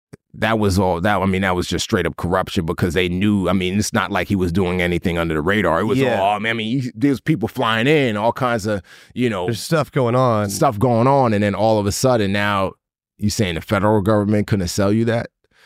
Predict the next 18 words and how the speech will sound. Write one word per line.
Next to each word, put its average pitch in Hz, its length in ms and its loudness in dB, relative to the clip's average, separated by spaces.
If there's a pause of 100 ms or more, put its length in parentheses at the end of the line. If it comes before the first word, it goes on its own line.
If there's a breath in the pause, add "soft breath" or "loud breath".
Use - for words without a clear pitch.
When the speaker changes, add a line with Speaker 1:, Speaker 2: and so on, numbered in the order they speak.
(260 soft breath)
Speaker 1:
And 92 180 -2
so, 95 440 2
um, 85 500 2
Speaker 2:
So 139 100 -2
what'd 143 100 0
that 110 160 0
do? 107 380 -2 (200)
Speaker 1:
he 113 220 2
went, 107 240 0
he 107 120 0
started 107 260 0
fighting 107 340 -2
the 107 60 2
government, 107 560 0
died 92 260 -2
three 98 140 0
weeks 92 260 -2
later. 85 440 -2